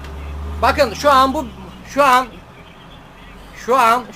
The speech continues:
şu an bu belgelenmiş, kanıtlanmış bir şekilde iki lira aldığınız kanıtlanmış durumda. Ve diyorsunuz ki size bir tebligat yapılmadı. Siz Serhat Birlik Kooperatifi Yönetim Kurulu üyesisiniz, öyle mi? Ayhan Taşkın, öyle mi?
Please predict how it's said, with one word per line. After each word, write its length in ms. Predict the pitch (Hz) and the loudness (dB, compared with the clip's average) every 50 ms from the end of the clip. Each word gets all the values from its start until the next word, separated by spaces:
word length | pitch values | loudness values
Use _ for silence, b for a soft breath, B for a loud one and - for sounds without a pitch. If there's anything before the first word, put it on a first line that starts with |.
| - - | -10 -4
şu 100 | 240 254 | 0 0
an 260 | 240 226 226 226 220 | 2 2 0 -2 -4
bu 140 | 262 262 196 | -8 -4 0
belgelenmiş, 720 | 214 214 214 202 208 208 202 196 190 190 196 226 233 - | 2 2 2 2 -2 -2 0 -2 -2 -4 -6 -10 -12 -12
kanıtlanmış 720 | - 202 196 208 208 - 202 202 196 208 214 226 214 - - | -10 -8 -8 -8 -8 -6 -4 -4 -2 -2 -4 -6 -10 -10 -14
bir 60 | 175 | -16
şekilde 500 | - - 180 - 185 170 151 156 190 175 | -12 -12 -12 -10 -10 -12 -8 -8 -8 -8
iki 200 | 160 - 220 196 | -8 -10 -8 -6
lira 180 | 185 190 190 | -4 -2 0
aldığınız 600 | 180 180 185 185 170 196 190 190 214 247 247 - - | 0 0 -2 -2 -2 -4 -4 -2 -2 -4 -4 -6 -6
kanıtlanmış 680 | - 208 214 208 190 - 208 196 208 226 220 175 - | -4 -4 -4 -4 -4 -4 -4 -4 -4 -4 -6 -8 -8
durumda. 460 | 190 185 185 185 180 190 226 269 269 - B B B B B - | -8 -8 -8 -6 -2 0 0 0 0 -4 B B B B B 0
Ve 140 | 202 240 214 | 0 0 0
diyorsunuz 440 | 269 285 285 277 311 320 320 269 - | 0 -6 -6 -6 -6 -8 -8 -8 -8
ki 140 | 294 285 | -12 -12
size 260 | - 208 208 254 277 233 | -12 -10 -6 -6 -4 -6
bir 100 | 269 220 | -4 -4
tebligat 460 | 247 233 214 214 247 269 285 277 - | -4 -4 -4 -4 -4 -4 -4 -2 -2
yapılmadı. 480 | 254 226 226 247 233 208 170 135 131 - B B B B B B - | -4 -6 -6 -6 -6 -6 -6 -6 -8 -14 B B B B B B -12
Siz 280 | - 240 269 320 302 | -6 -4 -4 -4 -4
Serhat 400 | - - 233 240 254 285 302 226 | -2 0 2 4 4 2 2 0
Birlik 280 | 240 247 233 262 262 175 | -2 -8 -6 -6 -4 0
Kooperatifi 540 | 247 233 - - 240 240 240 233 233 - 277 | 2 2 2 2 2 0 0 -2 -6 -8 -6
Yönetim 420 | 247 240 240 247 240 247 294 269 | -4 -4 -4 -4 -6 -6 -8 -8
Kurulu 320 | - 247 226 254 277 277 | -6 -4 -4 -4 -4 -4
üyesisiniz, 460 | 240 233 220 - - - 240 233 190 180 | -4 -4 -4 -6 -6 -10 -10 -8 -6 -2
öyle 220 | 214 233 285 294 | -2 0 2 2
mi? 180 | 277 220 143 - - - - - - - - - - - - - - - | 0 0 -4 -6 -10 -20 -20 -20 -20 -20 -20 -20 -20 -20 -20 -18 -6 0
Ayhan 380 | 196 226 226 214 254 277 294 | 2 2 2 4 2 2 2
Taşkın, 400 | 269 254 254 240 - - 294 254 | 2 2 0 0 0 -2 -4 -2
öyle 220 | 202 208 240 285 302 | 0 2 2 2 2
mi? 200 | 277 202 131 | 2 0 -4